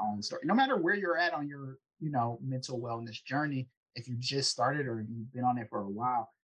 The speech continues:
someone is out there looking and trying to relate to that and trying not to feel alone. So I'm glad that you were here today to, to share that advice with us.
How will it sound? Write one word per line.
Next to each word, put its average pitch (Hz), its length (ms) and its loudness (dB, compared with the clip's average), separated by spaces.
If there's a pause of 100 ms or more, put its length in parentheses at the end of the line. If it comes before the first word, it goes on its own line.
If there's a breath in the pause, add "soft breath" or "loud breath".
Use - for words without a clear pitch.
(120)
someone 139 920 4 (340)
is 123 160 -2
out 117 300 2
there 113 200 0
looking 107 640 0
and 98 320 -4
trying 110 360 0
to 104 120 -6
relate 104 240 -2
to 110 100 -12
that 98 180 -4
and 98 120 -4
trying 107 300 -4
not 95 200 -6
to 107 100 -14
feel 92 280 -10
alone. 101 220 -2
So 101 120 -6
I'm 101 140 -2
glad 110 240 -2
that 107 160 -10
you 104 120 -2
were 95 100 -6
here 107 240 -6
today 101 320 -8
to, - 480 -8
to 104 80 4
share 107 260 2
that 95 220 -2
advice 98 420 -2
with - 280 -12
us. - 260 -4